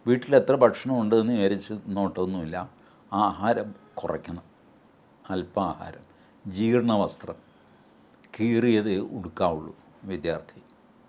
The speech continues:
ഒരു രീതിയിലും അവൻ്റെ ഈഗോയെ പാമ്പർ ചെയ്യരുത്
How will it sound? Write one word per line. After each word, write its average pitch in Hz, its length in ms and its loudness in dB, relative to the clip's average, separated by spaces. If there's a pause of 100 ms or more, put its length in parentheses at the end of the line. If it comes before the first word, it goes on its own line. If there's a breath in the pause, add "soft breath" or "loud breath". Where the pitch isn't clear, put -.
(1080)
ഒരു 135 180 4 (180)
രീതിയിലും 151 640 4 (220)
അവൻ്റെ 107 360 2 (260)
ഈഗോയെ 101 460 2 (240)
പാമ്പർ 92 400 0
ചെയ്യരുത് 90 320 -4